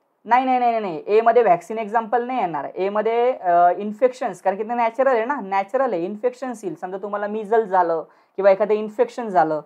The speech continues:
so त्याच्यामध्ये ते इन्फेक्शन तुमच्या बॉडीमध्ये नॅचरली झालं, मग तुमच्या बॉडीने त्याच्या against अँटीबॉडी बनवल्या, मग तुम्हाला measles, measlesचं एक्झाम्पल इथे येणार आहे. ठीक आहे, राईट?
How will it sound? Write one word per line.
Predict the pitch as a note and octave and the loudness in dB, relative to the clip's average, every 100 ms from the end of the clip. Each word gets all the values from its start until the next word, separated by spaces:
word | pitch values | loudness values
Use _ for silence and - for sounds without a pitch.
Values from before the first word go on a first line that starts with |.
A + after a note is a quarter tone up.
| _ _ | _ _
so | F3+ | -2
त्याच्यामध्ये | G3 G#3+ G#3+ A#3 A#3 | -2 0 0 0 2
ते | A3+ | 0
इन्फेक्शन | A3 G#3+ A3 B3 A3+ | 0 -2 -4 -4 -6
तुमच्या | A3 G#3+ | -4 0
बॉडीमध्ये | A3 G#3+ G#3+ G#3+ | 2 2 0 0
नॅचरली | A#3 A#3+ B3 A#3+ A#3 | 2 2 0 -2 6
झालं, | G3 F3+ F3+ _ _ | 6 6 -2 _ _
मग | G3+ G3+ | -6 -2
तुमच्या | G#3 G#3 | 0 2
बॉडीने | G#3+ G#3 G#3+ | 6 6 4
त्याच्या | G#3+ G#3+ G#3+ | -4 2 4
against | G3 A3 A3 | 2 -2 -4
अँटीबॉडी | A#3 B3+ A#3 A3 | -6 -2 0 2
बनवल्या, | G#3 G3 F3+ F3 - _ - | 0 0 -2 -4 -8 _ -14
मग | F3+ | -6
तुम्हाला | G3+ G#3 A3 | 0 4 2
measles, | G#3+ G#3+ F#3 A3 F3 | 2 -4 2 2 2
measlesचं | F#3+ F#3+ A3+ B3 | -2 0 0 0
एक्झाम्पल | A3 F#3+ G#3 G#3+ G3 | -4 -2 -2 -2 -4
इथे | F#3 F#3 | -4 -4
येणार | E3 D#3 D3 | -2 -2 -4
आहे. | G3 | -6
ठीक | - - E3 | -14 -14 -8
आहे, | G#3 - _ _ | -8 -8 _ _
राईट? | - G#3+ | 2 2